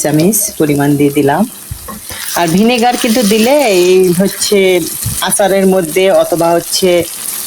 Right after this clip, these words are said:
কোনো টক বানিয়ে রাখলে তাহলে কিন্তু হচ্ছে নষ্ট হয় না, এই জন্য ভিনেগারটা কিন্তু অবশ্যই দিতে হবে। যদি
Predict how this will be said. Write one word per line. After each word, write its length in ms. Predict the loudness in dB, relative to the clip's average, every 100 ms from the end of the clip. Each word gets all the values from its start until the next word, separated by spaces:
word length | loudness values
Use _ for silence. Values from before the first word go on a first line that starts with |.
| -6
কোনো 180 | -2 0 0
টক 180 | 0 0 0
বানিয়ে 320 | 0 2 2
রাখলে 420 | 2 0 0 2 2 0 -4 -10 -12 -12 -8
তাহলে 300 | -2 0 2 2
কিন্তু 320 | 0 0 2 2
হচ্ছে 340 | 0 -2 -2 0 -2 -2 -2
নষ্ট 220 | -2 -2
হয় 280 | 0 0 0 0
না, 60 | 0 -2 -8 -12 -12 -8
এই 140 | -2 0
জন্য 140 | 2 0 2
ভিনেগারটা 440 | 2 2 0 0 -2
কিন্তু 160 | 0 0
অবশ্যই 340 | 0 -2 -2 0
দিতে 200 | 0 0 0
হবে। 220 | 0 0 -2 -4 -10 -14 -14 -12 -12 -12 -12 -12 -12 -4
যদি 160 | -2 0